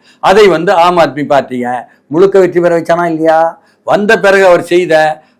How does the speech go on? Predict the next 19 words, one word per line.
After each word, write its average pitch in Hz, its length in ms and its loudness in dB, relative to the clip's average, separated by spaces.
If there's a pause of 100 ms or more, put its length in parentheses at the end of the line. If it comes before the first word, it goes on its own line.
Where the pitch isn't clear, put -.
(100)
அஜால் 180 340 2
குஜாலுக்கெல்லாம் 135 760 0 (300)
பிறகு 139 360 0 (360)
அவர் 175 200 0
சரியில்லைன்னு 208 560 2
நான் 196 140 4
வாதம் 190 220 2
பண்ணவே 180 260 -2
இல்லை. 123 140 -10 (380)
ஏன்னா 147 160 -6 (400)
அவர் 190 180 4 (120)
மீண்டும் 175 420 2 (360)
அதே 196 160 4 (140)
மாதிரி 180 200 2 (120)
அதிகமான 180 380 2 (120)
அளவுக்கு 165 300 2
வர 165 160 2
முடிஞ்சிச்சா 160 460 -2
இல்லையா 147 260 -4